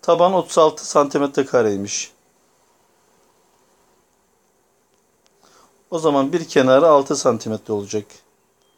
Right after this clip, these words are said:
Altı santimetre. Yüksekliği, cisim yüksekliği neymiş? On santimetreymiş cisim yüksekliği.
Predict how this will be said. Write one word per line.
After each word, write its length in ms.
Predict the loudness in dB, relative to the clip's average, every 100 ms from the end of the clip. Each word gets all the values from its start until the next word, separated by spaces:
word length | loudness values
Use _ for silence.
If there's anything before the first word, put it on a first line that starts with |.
| _ _ _ _ _ _ _ _ _ _
Altı 300 | 0 0 0
santimetre. 840 | -4 -4 -4 -6 -8 -6 -4 -4 -6 -14 _ _ _ _ _ _ _ _ _ _ _ _ _ _ _ _ _ _ _ _ _ _ _ _ _ _ _ _ _ _ _ _ _ _ _ _ _ _ _ _ _ _ _ _
Yüksekliği, 540 | -6 -4 -4 -4 -6 -4
cisim 260 | -2 -2
yüksekliği 640 | -2 0 -2 0 0 0
neymiş? 480 | 2 0 0 -2 -4 -2
On 240 | 0 0
santimetreymiş 1040 | -2 0 0 0 -2 -2 0 0 0 -2 -8
cisim 320 | -8 -6 -6
yüksekliği. 680 | -8 -8 -10 -10 -14 -12 -12